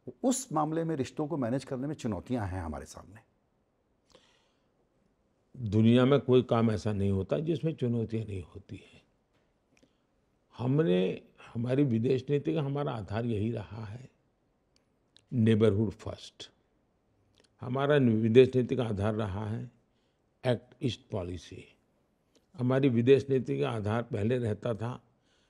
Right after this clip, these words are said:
Speaker 2: कि कौन कितने दूरी पर रखते हैं, अब हम कहते हैं कौन कितना निकट है। तो हमने विश्व के साथ एक स्थान बनाया हुआ है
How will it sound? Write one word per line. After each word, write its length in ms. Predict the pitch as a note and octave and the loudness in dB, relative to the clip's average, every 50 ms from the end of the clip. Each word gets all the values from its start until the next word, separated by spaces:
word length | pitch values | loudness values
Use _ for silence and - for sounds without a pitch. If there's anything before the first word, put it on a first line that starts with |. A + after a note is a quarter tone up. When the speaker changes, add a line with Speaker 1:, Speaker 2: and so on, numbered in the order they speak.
| _ _ _ | _ _ _
Speaker 2:
कि 60 | - | -12
कौन 360 | - - - D3 D3 D#3 D3+ C3+ | -12 -2 2 4 4 6 4 2
कितने 400 | - C#3 C3+ - C#3+ D3 C#3+ C3+ | -2 -4 -2 0 0 2 2 2
दूरी 280 | A#2+ A2+ A#2+ B2 B2 | 4 2 4 4 4
पर 200 | A2 - B2 G2+ | 2 2 0 -2
रखते 300 | F#2+ G2 F#2 - - - | -2 -6 -8 -10 -14 -14
हैं, 300 | - - - - - - _ | -14 -14 -20 -20 -20 -12 _
अब 160 | C3+ C#3+ C#3 C#3+ | -2 0 0 0
हम 120 | D3 C#3+ | 0 0
कहते 240 | C#3+ D3+ D3 D3+ D3+ | 0 0 0 0 -4
हैं 80 | C#3+ - | -4 -2
कौन 220 | D3 C#3+ C#3 C3+ | -4 -4 -2 -4
कितना 260 | C3+ C#3 A#2+ C3+ C#3 | -4 -6 -6 -6 -6
निकट 400 | B2 A2+ G#2 F#2+ - A2+ G2 - | -4 -4 -6 -6 -8 -10 -12 -12
है। 240 | - - F#2+ - _ _ _ _ _ _ _ _ _ _ | -16 -20 -20 -20 _ _ _ _ _ _ _ _ _ _
तो 60 | A3 A#3 | 2 2
हमने 180 | B3 C4 B3 | 4 4 4
विश्व 380 | A3+ F3+ F3+ D#3+ - - F#3+ G3 | 6 6 6 4 4 0 -2 0
के 140 | G#3 F#3 D3 | 0 -2 -2
साथ 260 | - A#2+ D3 D3+ D#3+ - | -4 -6 -6 -6 -4 -4
एक 120 | F3+ C#3 - | -6 -8 -8
स्थान 340 | - - A2+ C3 C3 A#2+ G2 | -10 -8 -6 -4 -4 -2 -4
बनाया 360 | G2+ G2+ G2+ G#2+ A#2 C#3+ D3 | -4 -4 -4 -4 -2 -2 -2
हुआ 320 | B2+ B2 D#3+ E3 D#3+ - | -2 -4 -6 -6 -6 -6
है 220 | C3+ C3+ F3 - | -8 -8 -10 -12